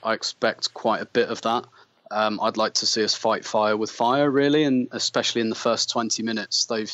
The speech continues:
they've got some injuries and they've looked a bit jaded recently, and I'd like to see us start much in the manner that we have,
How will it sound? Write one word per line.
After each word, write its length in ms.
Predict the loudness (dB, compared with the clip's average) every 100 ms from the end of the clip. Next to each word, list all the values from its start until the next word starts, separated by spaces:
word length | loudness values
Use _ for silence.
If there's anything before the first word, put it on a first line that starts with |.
| -6
they've 180 | -6 -4
got 160 | -4
some 160 | -2 -4
injuries 460 | -4 -4 -4 -4 -4
and 80 |
they've 120 | -6 -8
looked 240 | -8 -8
a 20 |
bit 180 | -10 -6
jaded 400 | -2 -2 -4 -8
recently, 680 | -8 -6 -6 -8 -8 -10 -10 -14 _ _ -20 _ -6
and 120 | -2
I'd 120 | 0
like 180 | 0 0
to 120 | 0
see 160 | 0 2
us 80 | 2
start 500 | 0 2 2 2 -2 -6
much 360 | -2 -2 -2 -4
in 80 | -2
the 60 |
manner 280 | 0 0 0
that 140 | -4 -4
we 140 | -4
have, 500 | -4 -2 -2 -6